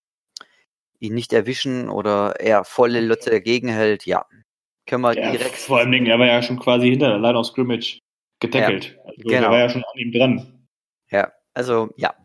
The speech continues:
Speaker 1: der nächste Highlight Run, der nächste Verrückte, wo wir da hinzufügen können.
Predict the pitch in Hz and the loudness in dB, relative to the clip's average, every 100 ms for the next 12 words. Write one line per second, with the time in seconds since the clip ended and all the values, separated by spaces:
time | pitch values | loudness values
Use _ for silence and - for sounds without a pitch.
0 | _ 135 135 139 - 110 110 117 110 110 | _ 2 2 0 0 2 2 2 2 0
1 | 104 101 98 95 98 101 - - - 92 | -2 -4 -8 -6 -4 -4 -6 -16 -10 -10
2 | 95 - 95 95 98 98 95 95 - 98 | -10 -8 -8 -6 -6 -4 -4 -6 -12 -14
3 | - 95 87 90 | -12 -12 -10 -10